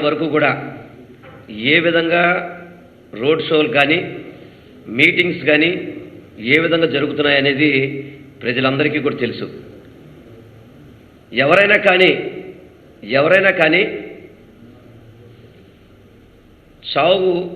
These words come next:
కొని తెచ్చుకుంటారా? మనందరికీ కూడా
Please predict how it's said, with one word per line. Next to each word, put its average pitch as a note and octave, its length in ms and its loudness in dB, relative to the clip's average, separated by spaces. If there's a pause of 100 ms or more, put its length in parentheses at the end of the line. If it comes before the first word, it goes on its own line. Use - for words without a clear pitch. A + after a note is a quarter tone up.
కొని D#3 200 0
తెచ్చుకుంటారా? C#3+ 520 0 (1800)
మనందరికీ E3+ 460 2 (100)
కూడా F3+ 180 2